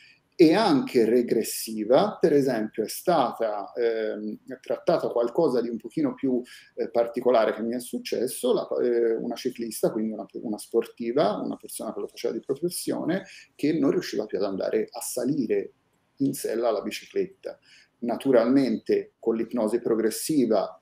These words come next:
lei si riconfigurava nel futuro,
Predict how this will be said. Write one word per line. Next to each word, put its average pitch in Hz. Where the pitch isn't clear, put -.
lei 113
si -
riconfigurava 117
nel 104
futuro, 117